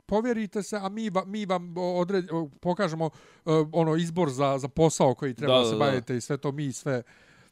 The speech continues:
Speaker 2: Nego,
Speaker 1: Znači,
Speaker 2: apropo toga,
Speaker 1: to,
Speaker 2: kao,
Speaker 1: kao
Speaker 2: to, da li može se snimati, to sve, mislim, ne znam, to je, recimo,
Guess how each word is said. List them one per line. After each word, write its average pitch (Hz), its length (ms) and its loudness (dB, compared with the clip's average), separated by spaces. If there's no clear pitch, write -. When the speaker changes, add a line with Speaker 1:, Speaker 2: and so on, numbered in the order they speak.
Speaker 2:
Nego, 165 180 2
Speaker 1:
Znači, 180 160 6
Speaker 2:
apropo 233 360 4
toga, 214 240 2
Speaker 1:
to, 160 120 4
Speaker 2:
kao, 185 280 4
Speaker 1:
kao 120 80 -2
Speaker 2:
to, 180 380 4
da 175 200 0
li 175 60 -2
može 170 240 -4
se 135 140 -12
snimati, 156 340 -4
to 160 140 -6
sve, 156 160 -10
mislim, 135 380 -10
ne 143 260 -6
znam, 113 140 -10
to 127 160 -4
je, 127 80 0
recimo, 139 300 -2